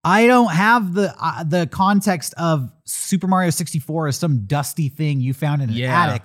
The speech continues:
Speaker 2: yeah.
Speaker 1: and you blow it off and
Speaker 2: <laughs>
Speaker 1: plug it in and it turns on and it's weird.
Speaker 2: Yeah.
Speaker 1: I don't have that experience. And I, maybe I wish I did because it would be cool.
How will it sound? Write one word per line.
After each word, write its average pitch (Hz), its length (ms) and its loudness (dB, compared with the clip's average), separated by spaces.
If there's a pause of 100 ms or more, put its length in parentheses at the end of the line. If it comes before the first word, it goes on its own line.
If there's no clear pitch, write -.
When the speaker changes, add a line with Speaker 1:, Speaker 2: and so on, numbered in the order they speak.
Speaker 2:
yeah. 117 300 -4
Speaker 1:
and 151 100 2
you 160 80 2
blow 175 400 2
it 160 80 2
off 170 320 2
and 131 140 -2
Speaker 2:
<laughs> - 0 -
Speaker 1:
plug 180 280 2
it 147 100 2
in 160 300 4 (240)
and 160 140 -2
it 160 120 -6
turns 175 380 0
on 160 380 0
and 143 80 -4
it's 135 160 -10
weird. 117 720 0
Speaker 2:
Yeah. 147 460 -2
Speaker 1:
I 202 160 4
don't 214 160 4
have 254 260 0
that 156 160 2
experience. 107 920 -8
And 170 100 -4
I, 208 220 -6
maybe 392 300 0
I 240 80 4
wish 247 200 2
I 170 120 8
did 143 340 0
because 131 240 -4
it 156 40 -4
would 151 100 -4
be 131 100 -8
cool. 107 440 -6